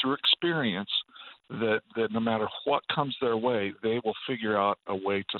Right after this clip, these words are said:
solve that problem and move past it. That kind of confidence is born in the furnace of having to go through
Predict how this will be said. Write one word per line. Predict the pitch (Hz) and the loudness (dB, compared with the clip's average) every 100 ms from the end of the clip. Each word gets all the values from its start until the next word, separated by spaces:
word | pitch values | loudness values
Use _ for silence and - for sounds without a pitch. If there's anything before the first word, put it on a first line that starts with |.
| - | 0
solve | 120 110 104 | 2 2 2
that | 95 | -2
problem | - 95 92 92 | 0 0 0 -4
and | 90 | -6
move | 92 92 - | -6 -6 -4
past | 107 90 101 - | -4 -4 -6 -10
it. | - _ - - - - | -12 _ -20 -16 -16 -2
That | 120 143 | 0 0
kind | - 165 135 | 0 0 0
of | - | -4
confidence | - - 123 127 - 98 95 - - - - - | -4 2 2 2 0 -2 -2 -6 -12 -18 -20 -10
is | - 110 104 92 - | -2 0 0 -4 -2
born | 117 131 113 92 98 101 - | 0 2 0 0 -4 -8 -6
in | 107 104 | -2 -2
the | 101 104 - - | -4 -10 -8 -2
furnace | 131 131 98 95 - | 0 2 0 -2 -4
of | 110 98 92 - - | 0 0 0 -2 -4
having | 120 110 113 - - | -2 0 -2 -2 -4
to | 101 98 | -2 -2
go | 107 101 - | 0 -2 -2
through | 101 95 | -2 -2